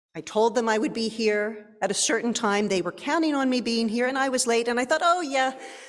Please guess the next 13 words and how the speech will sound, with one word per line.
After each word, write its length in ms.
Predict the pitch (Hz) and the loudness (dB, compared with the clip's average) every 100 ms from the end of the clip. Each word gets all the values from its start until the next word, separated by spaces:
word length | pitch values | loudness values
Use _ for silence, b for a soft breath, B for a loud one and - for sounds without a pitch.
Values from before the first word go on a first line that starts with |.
| B B - | B B -2
that's 220 | 208 - | 2 4
also 320 | 233 226 277 | 4 4 2
just 280 | 233 220 - | 2 2 2
like 360 | 240 285 - | 2 0 0
the 100 | 196 | 0
Brabant 640 | 180 196 190 208 247 233 - | 2 4 4 4 2 0 0
people," 500 | 254 254 220 202 - - - _ b b b b _ - | 0 4 2 0 -8 -20 -20 _ b b b b _ -12
because, 540 | 202 208 180 - - - _ - | -6 -2 -2 -6 -10 -16 _ -8
you 120 | 247 | -6
know, 260 | 151 - - | -4 -6 -2
the 80 | 175 | 0
Brabants 600 | 165 165 165 160 160 - | 2 2 4 2 2 0
kwartiertje, 880 | - 185 175 214 220 220 240 202 | 0 0 0 2 2 4 2 0